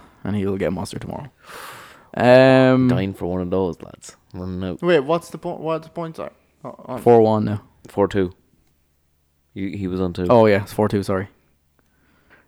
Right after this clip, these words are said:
Speaker 1: asos. asos stands for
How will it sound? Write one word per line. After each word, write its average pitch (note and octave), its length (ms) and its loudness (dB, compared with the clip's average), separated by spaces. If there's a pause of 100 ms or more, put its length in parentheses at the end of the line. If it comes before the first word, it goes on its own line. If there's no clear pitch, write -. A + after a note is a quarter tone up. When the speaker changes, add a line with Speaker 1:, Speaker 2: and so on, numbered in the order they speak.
(200)
Speaker 1:
asos. B2 720 2 (400)
asos D#3+ 380 4
stands C#3+ 420 2
for C3 380 4